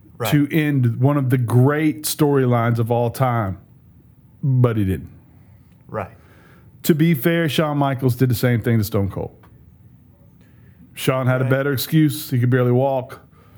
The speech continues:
Speaker 2: all that. I still think you catch Shawn alone, he trusts you.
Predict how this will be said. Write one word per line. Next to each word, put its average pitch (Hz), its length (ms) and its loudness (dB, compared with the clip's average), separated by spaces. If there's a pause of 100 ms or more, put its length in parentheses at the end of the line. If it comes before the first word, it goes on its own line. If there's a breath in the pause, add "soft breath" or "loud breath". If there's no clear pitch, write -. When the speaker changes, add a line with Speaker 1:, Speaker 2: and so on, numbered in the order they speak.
(240 soft breath)
Speaker 2:
all 127 160 0
that. 131 560 -2
I 120 80 0
still 143 280 0
think 135 400 0 (120)
you - 80 -12
catch 131 260 -2
Shawn 131 280 0
alone, 123 520 2 (140)
he 143 100 0
trusts 127 420 -2
you. 123 200 0